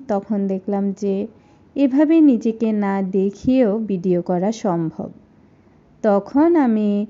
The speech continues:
এই ডেইলি লাইফস্টাইল চ্যানেলটিতে আগ্রহ প্রকাশ করলাম, যেই ভাবা সেই কাজ।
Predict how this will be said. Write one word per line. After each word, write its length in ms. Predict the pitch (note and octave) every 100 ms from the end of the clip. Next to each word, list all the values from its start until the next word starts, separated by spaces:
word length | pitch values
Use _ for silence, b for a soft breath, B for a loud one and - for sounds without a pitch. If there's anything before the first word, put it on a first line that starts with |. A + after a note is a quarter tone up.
| B B B B
এই 320 | G#3 G3 F#3+ F3+
ডেইলি 440 | G3 F#3+ F#3+ F#3+
লাইফস্টাইল 640 | F#3+ F#3 F#3 - G#3+ F#3+
চ্যানেলটিতে 840 | F#3+ G#3 F#3+ F#3 F3+ F#3 F#3+ A3 C#4+
আগ্রহ 440 | A3+ F3+ F#3 F#3+
প্রকাশ 440 | G3 G3 F#3+ F#3+ -
করলাম, 400 | G3+ F#3+ A3+ E4+ - _ b b b b b _ _ _ -
যেই 220 | E4 D#4+
ভাবা 340 | C#4 C#4+ C#4+ C#4+
সেই 300 | C#4+ C#4 C4
কাজ। 320 | C4+ C4+